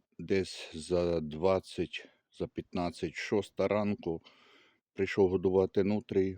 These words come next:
бо ли-, буду, буду летіти на роботу сьогодні, на добу на роботу, і будем тестувати температуру. На телефон показує, що у нас десять градусів, і зараз ми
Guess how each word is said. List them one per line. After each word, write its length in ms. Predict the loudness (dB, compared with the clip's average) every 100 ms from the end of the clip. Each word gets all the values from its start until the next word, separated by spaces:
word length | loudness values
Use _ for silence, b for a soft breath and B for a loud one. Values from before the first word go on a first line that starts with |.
| -8
бо 300 | -2 0 2
ли-, 220 | 4 2 0
буду, 380 | -4 -2 -6
буду 380 | -6 -6 0 0
летіти 500 | 2 0 -2 -4 -2
на 160 | 0 2
роботу 440 | 2 0 0 -2
сьогодні, 440 | -2 -2 0 -4 -6 _ -6
на 140 | -4
добу 360 | 0 0 0 -2
на 160 | 0
роботу, 480 | -2 -2 -4 -4 -12 b b b b b b
і 100 | -4
будем 460 | 0 0 2 2 0
тестувати 760 | -6 -6 2 6 6 6 2
температуру. 760 | 0 0 4 6 4 4 -2 -2 _ -6
На 560 | 0 2 2 2 -2 -6 b b b 2
телефон 420 | 4 6 4 4
показує, 840 | 0 2 4 4 2 2 4 2
що 640 | -2 -4 2 4 2 0 -6 -12 -4
у 40 |
нас 280 | -2 -2 -2
десять 500 | 0 0 0 -4 -4
градусів, 720 | 0 0 0 -2 0 0 0 -6 B B B
і 180 | -4 -2
зараз 440 | 2 2 2 -2
ми 240 | -2 -2